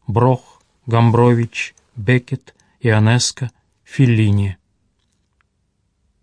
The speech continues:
По мере того, как мы продвигаемся в будущее, значение антисовременного модернизма, модернизм-антимодерн, становится все заметнее.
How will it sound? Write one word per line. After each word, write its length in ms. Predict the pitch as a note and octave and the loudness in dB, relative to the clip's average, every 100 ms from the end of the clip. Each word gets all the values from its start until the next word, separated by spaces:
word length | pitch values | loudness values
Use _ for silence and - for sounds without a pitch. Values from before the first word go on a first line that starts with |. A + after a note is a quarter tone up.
| _ - | _ -2
По 80 | |
мере 340 | G#2+ A#2+ A#2+ A#2+ | 2 4 4 2
того, 380 | - A#2 A#2 A2+ | 2 2 2 2
как 260 | A#2+ G#2 | -2 0
мы 140 | A#2+ A#2 | 0 0
продвигаемся 960 | A2+ G#2+ A2+ A2 A2+ A2 G#2+ - G#2+ | 0 0 0 2 2 2 0 0 -2
в 60 | F#2+ | -2
будущее, 760 | A2 C#3 C3+ - C3+ B2+ B2 - _ _ _ _ | 0 0 0 -2 -2 -2 -4 -8 _ _ _ _
значение 760 | G#2+ A2 C3+ - F3+ E3+ D#3 D#3+ | 0 2 2 4 4 6 6 4
антисовременного 1200 | D3+ D3+ D3+ - C#3 C3+ C3+ C#3 C3 B2+ A#2+ A#2+ | 2 2 2 0 2 4 6 6 4 4 2 0
модернизма, 1000 | G#2 G#2+ G#2+ A2 G#2+ C#3+ D#3 D3 D3 C#3+ - _ _ _ _ _ _ _ _ | 0 0 0 0 2 2 2 2 2 2 -2 _ _ _ _ _ _ _ _
модернизм-антимодерн, 1700 | A2+ A#2 A2+ A#2+ B2+ G#2+ A2+ C#3 A#2 G#2 - G2 F#2 A#2 C#3 C#3 C#3 - _ _ _ _ _ - | 0 2 4 6 4 4 2 2 0 -2 0 -2 0 0 2 2 0 -4 _ _ _ _ _ -12
становится 760 | - - B2 D3 D3 C#3+ - | -6 0 2 4 2 0 -4
все 200 | - B2 | -4 -4
заметнее. 800 | G#2+ G#2 F#2 F2+ F#2+ E2+ E2+ | -2 -2 -2 -4 -6 -6 -6